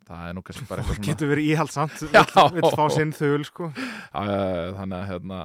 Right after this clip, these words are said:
Speaker 1: eins og ég segi, og ég, bara eins og þú segir að, hérna, þú veist, Sigurbjörn Árni, hvort sem það er í, í frjálsum eða, eða, þú veist, blaki eða hvað hann er, að, hérna, það er bara svona einhvern veginn þegar að fólk veit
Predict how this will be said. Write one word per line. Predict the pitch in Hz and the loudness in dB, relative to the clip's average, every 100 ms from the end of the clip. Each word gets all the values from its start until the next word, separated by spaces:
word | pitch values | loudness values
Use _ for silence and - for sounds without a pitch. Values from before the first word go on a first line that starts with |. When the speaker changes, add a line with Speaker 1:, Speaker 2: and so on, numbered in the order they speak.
| - | -14
Speaker 1:
eins | - 104 | -12 -10
og | 104 | -8
ég | 101 | -6
segi, | 95 82 | -4 -4
og | 87 | -4
ég, | 87 71 | -4 -6
bara | 90 85 | -8 -8
eins | 95 | -10
og | 92 | -6
þú | |
segir | 98 90 67 | -6 -4 -6
að, | 60 98 | -8 -10
hérna, | 87 87 - _ _ _ _ | -12 -14 -16 _ _ _ _
þú | _ - | _ -20
veist, | - _ _ | -20 _ _
Sigurbjörn | - 98 95 95 | -10 -8 -4 -4
Árni, | 98 98 | -4 -6
hvort | 98 101 | -8 -6
sem | 101 | -4
það | 101 | -4
er | 101 | -4
í, | 92 | -8
í | 104 | -10
frjálsum | - 104 - 110 104 104 | -8 -8 -8 -8 -6 -6
eða, | 101 101 98 | -6 -6 -8
eða, | 101 101 | -8 -10
þú | 104 | -14
veist, | - - - | -16 -20 -8
blaki | 101 104 - 104 | -6 -6 -6 -6
eða | 101 101 | -4 -6
hvað | 101 104 104 | -6 -6 -4
hann | 104 | -4
er, | 101 92 | -6 -8
að, | 92 90 | -12 -12
hérna, | 95 90 92 92 _ _ _ _ _ _ _ _ _ - | -12 -10 -10 -12 _ _ _ _ _ _ _ _ _ -6
það | |
er | 92 | -4
bara | 110 | -2
svona | 127 | -2
einhvern | 131 135 | 0 -2
veginn | 127 | 2
þegar | 143 147 147 | 2 4 2
að | - - _ _ _ | -2 -20 _ _ _
fólk | 143 143 - _ - _ _ _ | -2 -2 -4 _ -20 _ _ _
veit | 120 127 131 139 _ | -6 0 0 -2 _